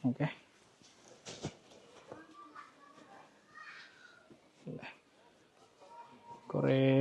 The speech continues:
വെറൈറ്റീസ് നമുക്കിവിടെ കാണാൻ പറ്റും. അത്രയും അടിപൊളിയാണ് മാർക്കറ്റ്.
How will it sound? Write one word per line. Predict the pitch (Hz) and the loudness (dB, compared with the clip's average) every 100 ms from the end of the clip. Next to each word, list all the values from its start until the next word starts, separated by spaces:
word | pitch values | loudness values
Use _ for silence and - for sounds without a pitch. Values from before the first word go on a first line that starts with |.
| 139 131 | 8 8
വെറൈറ്റീസ് | 123 120 123 123 120 - 135 - - - - - - - - - - - _ - - | 8 6 4 4 2 2 -2 -2 -14 -16 -16 -18 -16 -16 -16 -18 -20 -20 _ -8 2
നമുക്കിവിടെ | 131 - 123 120 - - | 2 4 2 2 0 0
കാണാൻ | 113 107 110 208 | 6 8 8 4
പറ്റും. | - 190 - - | 4 0 0 -2
അത്രയും | - - 117 110 - - - - - _ - - - - - - - - - | -4 2 4 4 2 -12 -14 -18 -20 _ -20 -20 -16 -14 -16 -18 -20 -4 4
അടിപൊളിയാണ് | 120 127 123 113 113 - 117 | 10 12 12 12 10 8 6
മാർക്കറ്റ്. | 117 107 101 | 6 4 -2